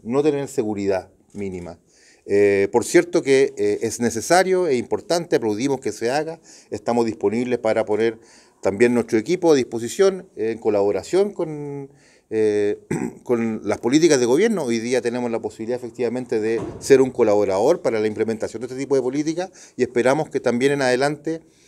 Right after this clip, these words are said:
se amplíe la cobertura no solamente de este tipo de dispositivos de emergencia, sino que podamos también ampliarnos a dispositivos que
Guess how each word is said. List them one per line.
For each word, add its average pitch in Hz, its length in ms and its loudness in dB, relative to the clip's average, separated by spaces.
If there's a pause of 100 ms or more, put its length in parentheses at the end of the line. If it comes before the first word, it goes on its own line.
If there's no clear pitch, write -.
(140)
se - 160 2
amplíe 190 480 4
la 143 160 0
cobertura 143 520 0
no 165 100 -4
solamente 156 440 -2
de 135 60 2
este 139 140 -2
tipo 147 180 0
de 131 200 0 (360)
dispositivos 135 480 0
de 139 60 6
emergencia, 120 500 0
sino 120 220 -6
que 123 100 0
podamos 120 380 0
también 123 260 -2
ampliarnos 135 500 0
a 131 40 2
dispositivos 120 500 -2
que 131 240 -2